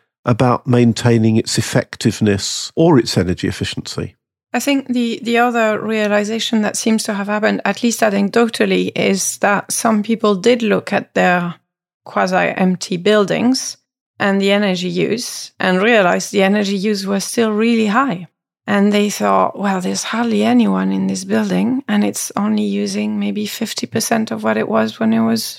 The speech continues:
Speaker 2: running all the time. So what's going on?" So that I have seen, I, I can't say whether it's a trend, but there's been some interesting studies of people realizing just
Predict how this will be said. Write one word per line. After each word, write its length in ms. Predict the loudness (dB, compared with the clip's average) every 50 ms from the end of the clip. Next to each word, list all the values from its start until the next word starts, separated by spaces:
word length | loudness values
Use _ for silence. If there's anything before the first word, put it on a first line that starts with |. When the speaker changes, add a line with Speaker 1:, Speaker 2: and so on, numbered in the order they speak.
| -10 -4 0
Speaker 2:
running 320 | 2 4 4 4 4 4
all 140 | 4 4 2
the 100 | 0 0
time. 280 | 0 0 2 2 2 0
So 160 | 0 -2 -4
what's 400 | -2 0 2 2 2 0 -2 -4
going 360 | -2 0 2 2 4 4 4
on?" 300 | 2 2 2 0 -4 -8 _ _ _ -20 -20 _ _ -8
So 160 | -4 -4 0
that 200 | 2 2 2 2
I 100 | 2 0
have 200 | 0 0 -2 -2
seen, 400 | -2 -2 0 2 2 2 0 -4 _ _ -20 -20 -20 -16 _ -2
I, 120 | 0 0 2
I 100 | 2 0
can't 260 | 0 2 2 2 2 2
say 180 | 2 2 4
whether 200 | 4 4 4 4
it's 220 | 2 0 -2 -6 -10
a 60 | -8
trend, 420 | -6 -2 0 0 0 0 -2 -2
but 140 | -4 -4 -2
there's 180 | -2 -2 0 0
been 180 | 0 0 0
some 220 | 0 0 -2 0 0
interesting 500 | 0 -2 -4 -6 -8 -6 -2 -2 -2 -2
studies 420 | -2 -2 -2 0 0 -2 -2 -4
of 160 | -6 -8 -8 -6
people 280 | -6 -6 -4 -4 -4
realizing 720 | -2 0 0 2 2 2 2 0 -2 -4 -4 -4 -4 -4 -6
just 380 | -6 -8 -8 -10 -12 -14 -16